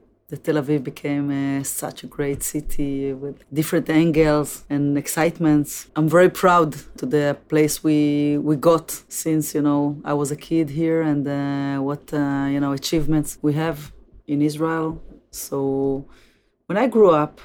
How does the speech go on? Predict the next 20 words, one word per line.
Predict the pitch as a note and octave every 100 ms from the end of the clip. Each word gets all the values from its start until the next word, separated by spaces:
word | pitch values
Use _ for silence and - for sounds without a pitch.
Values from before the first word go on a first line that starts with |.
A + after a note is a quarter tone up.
| -
we | D#3
didn't | D3 E3 F3 F3
have | D#3+ C#3 C#3
a |
lot | C#3+ C#3+
of | D#3+ - -
knowledge | D#3+ D#3 D3+ C3
here | D#3 C#3+ C#3
about, | B2+ C#3 C#3 -
uh, | D#3 C#3+ D3
sport | - - D3 C#3+ C#3 C3+
or, | C#3 C#3
uh, | C3+ C3+ C3+ C3 - - - - - -
you | D#3
know, | D3+ D3+
education | D3 D3+ - D#3+ D3+ D#3
about | C#3+ D3 D3 C#3
sport, | - - D3 C#3+ C#3 C3+ C3+
or, | C#3 C#3 C3+ C3+
uh, | C#3 C3+